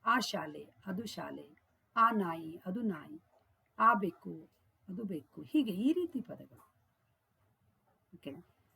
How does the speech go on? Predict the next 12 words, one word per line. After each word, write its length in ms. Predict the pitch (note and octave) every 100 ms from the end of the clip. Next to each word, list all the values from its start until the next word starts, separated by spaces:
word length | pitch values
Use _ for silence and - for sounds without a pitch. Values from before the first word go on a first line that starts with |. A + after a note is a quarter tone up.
| -
ಈ 60 | E4
ರೀತಿ 220 | G4 E4+
ಸರಳವಾಗಿ 560 | - A3+ B3 C#4 C4+ C4
ನೆನ್ಪಿಟ್ಕೊಳ್ಳಿ. 600 | F#3+ F3 D3 - D3+ - _
ಹಾಗೆ 240 | F3 E3+
ಅಲ್ಲ, 140 | F#3 D#3+
ಮುಂದಿನ 420 | D#3 F3+ B3+ D4+ C#4
ಒಂದು 200 | G3+ E3+
ಸಂಚಿಕೆಯಲ್ಲಿ 640 | - F3+ G#3 C4 A3 F#3
ನಾನು 260 | F3 E3+ D#3+
ಇನ್ನೊಂದು 400 | G#3+ D4 D#4+ C#4
ಗ್ರಾಮರ್ 400 | F3+ F3+ D#3+ D3